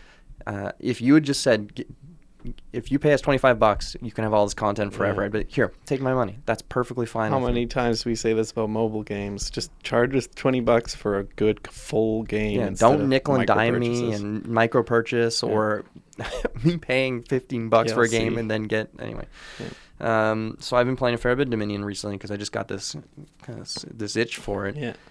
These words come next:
Speaker 1: And, um, what I do is you can queue up a ma-, as many opponents as you like. Well, up to four, I think. But you can choose human or bot, and I usually just play against the bot.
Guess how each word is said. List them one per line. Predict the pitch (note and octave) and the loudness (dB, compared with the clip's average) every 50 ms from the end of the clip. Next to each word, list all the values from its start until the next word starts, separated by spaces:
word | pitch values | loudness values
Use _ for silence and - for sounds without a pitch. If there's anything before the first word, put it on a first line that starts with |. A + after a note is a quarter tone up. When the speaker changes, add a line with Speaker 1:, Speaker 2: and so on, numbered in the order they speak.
| - _ _ - | -20 _ _ -6
Speaker 1:
And, | B2 A#2 A2 G#2+ G#2 G#2 G#2 G2+ | -2 0 0 0 0 0 -2 -2
um, | G#2+ G2+ G2 G2 G2 G#2 - | -2 -2 -2 -4 -6 -8 -4
what | - A2+ A2+ A2 | 0 0 2 2
I | A2 | 2
do | G#2 G2+ G2+ G2+ | 0 -2 -2 -2
is | G#2 G#2 G2+ G#2 G2+ - | -2 -2 -4 -4 -6 -8
you | A#2+ A2 | -8 -8
can | G2+ - A2 G2+ F#2+ | -6 -6 -6 -8 -6
queue | - - C#3+ C3 | -2 0 2 2
up | A#2 - | 2 2
a | A#2+ | 0
ma-, | G#2+ G#2+ A2 A#2 | -2 -2 -2 -4
as | - A#2 G#2 | -4 -6 -4
many | A2 B2+ C3 | -2 -2 -2
opponents | B2 - A#2+ A#2 A2+ A2 | 0 0 0 0 0 -2
as | A2 G#2+ | -4 -4
you | G#2 F#2+ | -2 -4
like. | G#2 A2+ G#2 G2+ - - - - - - | -4 -4 -6 -8 -12 -14 -20 -14 -8 -4
Well, | A2+ G2+ - - - - | -4 -4 -4 -4 -4 -4
up | - - | -4 -2
to | - G2 | -4 -6
four, | - - - G2+ G#2 G2 | -6 -4 -4 -4 -4 -4
I | F#2+ | -6
think. | - - - - - - - - | -6 -10 -12 -12 -12 -10 -4 0
But | G#2+ G#2 - - - | 0 0 0 -2 -4
you | C3 A2+ G#2 | -6 -6 -4
can | - G#2+ | -4 -6
choose | G2+ - B2 A2+ G#2 G2 | -4 0 0 0 0 0
human | - - B2+ A#2 A2+ A2 | 2 2 4 4 4 4
or | G#2+ G2+ | 2 2
bot, | F#2+ - G2 G2 G#2 - | 2 0 0 0 0 -4
and | - - | -4 -6
I | G2+ | -6
usually | G2+ G#2 G#2 G#2+ | -6 -6 -6 -6
just | G#2+ G#2+ - | -6 -6 -4
play | - G#2+ G#2 | -2 -2 -2
against | A2 A#2 - | -2 -2 -2
the | - B2 | -2 -2
bot. | G2 G2 G2+ G#2 G#2 - | -2 -2 -2 -4 -4 -6